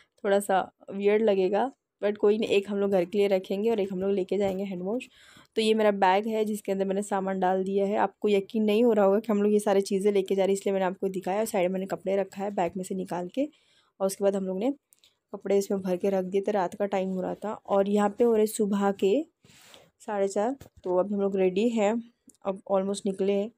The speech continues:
साथ में दो ही बैग थे, एक लैपटॉप की और एक हमारी ट्रॉली बैग। और हम दोनों बहुत ज़्यादा नींद में थे, रात में सोए थे हम लोग ढाई बजे के टाइम पे। नींद बिल्कुल भी नहीं आ रही थी, क्योंकि रोज़ की आदत होगी हम लोग को, और हम दोनों ज़्यादा नींद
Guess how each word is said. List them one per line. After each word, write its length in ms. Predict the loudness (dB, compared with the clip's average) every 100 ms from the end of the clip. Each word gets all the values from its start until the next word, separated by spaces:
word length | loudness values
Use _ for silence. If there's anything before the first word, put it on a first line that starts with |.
| _ _ _ _ _ _ -6
साथ 220 | 0 2 2
में 80 | 4
दो 100 | 4
ही 120 | 4
बैग 220 | 2 0
थे, 140 | -2
एक 120 | -2 -2
लैपटॉप 380 | -4 -4 -8 -8
की 180 | -12 -12 -4
और 380 | 0 2 0 0
एक 200 | -2 -6
हमारी 220 | -14 -12
ट्रॉली 320 | -2 0 0 0
बैग। 200 | -4 -8 _ _ _ _ _ _ _ _ _ _ _
और 120 | -2 0
हम 160 | 2
दोनों 260 | 0 0 0
बहुत 180 | 2 2
ज़्यादा 300 | 4 4 2
नींद 180 | 2 2
में 180 | 0 0
थे, 120 | 0
रात 280 | 0 -2 -2
में 160 | -4
सोए 260 | -2 2 2
थे 100 | 0
हम 60 | -2
लोग 140 | -2
ढाई 220 | -2 -2
बजे 200 | 0 0
के 100 | 0
टाइम 280 | 0 -2 -2
पे। 160 | -4 -2
नींद 240 | 0 0
बिल्कुल 300 | -2 -2 -2
भी 140 | 0
नहीं 120 | 0 0
आ 60 |
रही 100 | 0
थी, 140 | -2 -6
क्योंकि 240 | -2 0
रोज़ 240 | 0 0
की 100 | 0
आदत 280 | 0 0 -2
होगी 200 | -2 -2
हम 120 | -2
लोग 120 | -4 -8
को, 220 | -10 -12 _ _ _ _ -4
और 100 | 0
हम 180 | 0
दोनों 240 | 4 4 4
ज़्यादा 280 | 2 2 0
नींद 280 | 0 2